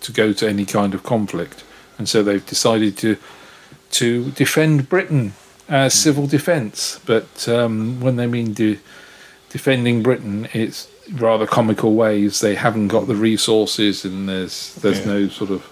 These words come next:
Speaker 1: modern guns and things. And it's exactly how it was during the Second World
Speaker 2: Yeah.
Speaker 1: War.
Speaker 2: Again, I'm not sure if it's one that would have been shown so much in America.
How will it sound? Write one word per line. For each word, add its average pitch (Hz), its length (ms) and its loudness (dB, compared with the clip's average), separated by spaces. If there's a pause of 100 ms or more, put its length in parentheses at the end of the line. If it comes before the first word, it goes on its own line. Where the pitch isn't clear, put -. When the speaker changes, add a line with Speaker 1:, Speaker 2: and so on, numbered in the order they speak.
(280)
Speaker 1:
modern 101 400 0
guns 104 460 0
and 95 160 -6
things. 92 480 -8
And 113 140 -8
it's 113 140 -2
exactly 151 480 2
how 123 220 2
it 110 80 4
was 107 340 0
during 101 200 -2
the 98 60 -4 (140)
Second 101 240 -4
World 101 200 0
Speaker 2:
Yeah. 107 60 -8
Speaker 1:
War. 107 180 -2 (640)
Speaker 2:
Again, 127 220 2
I'm 117 100 4
not 117 140 0
sure 120 300 2
if 110 120 -4
it's - 200 -10
one 123 140 -4
that 117 100 -2
would 117 120 -4
have - 600 -8
been 117 120 0
shown 120 360 4
so 123 160 0
much - 180 -8
in 120 40 2
America. 117 440 2